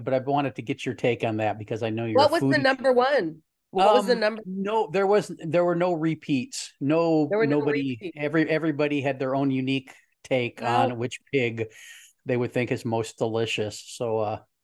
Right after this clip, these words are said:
Speaker 2: Nobody
Speaker 1: so
Speaker 2: had said Wilbur?
Speaker 1: Oh, oh, I
Speaker 2: You
Speaker 1: get, no, I guess Kristen. I've got my, yeah, Kristen had. So Chris, so technically Wilbur would be most, most popular 'cause you and
Speaker 2: Well,
Speaker 1: Kristen.
Speaker 2: 'cause he was all fat for the fair. That's why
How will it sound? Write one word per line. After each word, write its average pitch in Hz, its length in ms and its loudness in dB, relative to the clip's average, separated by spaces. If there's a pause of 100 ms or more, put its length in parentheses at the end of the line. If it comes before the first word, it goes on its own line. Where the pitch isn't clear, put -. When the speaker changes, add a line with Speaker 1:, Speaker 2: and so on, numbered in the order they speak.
(460)
Speaker 2:
Nobody 302 320 6
Speaker 1:
so 349 60 6
Speaker 2:
had 311 140 4
said 311 260 2
Wilbur? 320 360 4 (1600)
Speaker 1:
Oh, 269 280 4
oh, 220 200 2
I 185 60 2
Speaker 2:
You 175 80 0
Speaker 1:
get, 202 180 -4
no, 202 160 4
I 170 120 2
guess 208 180 2
Kristen. 214 340 0
I've 156 120 2
got 175 160 0
my, 175 140 0 (140)
yeah, 151 140 2
Kristen - 400 -6
had. 131 220 0
So 160 140 2
Chris, 175 340 0 (140)
so 147 340 2 (180)
technically 175 460 -2
Wilbur 147 360 2
would 127 160 -4
be 131 140 -2
most, 127 380 -2
most 135 240 -4
popular 123 420 0
'cause 120 180 -4
you 131 140 0
and 120 200 -2
Speaker 2:
Well, 370 140 -2
Speaker 1:
Kristen. 508 140 4
Speaker 2:
'cause - 100 0
he 480 120 8
was 381 180 6
all 370 380 8
fat 349 400 4
for 349 120 2
the 294 140 2
fair. 285 580 4 (140)
That's 240 320 2
why 330 400 4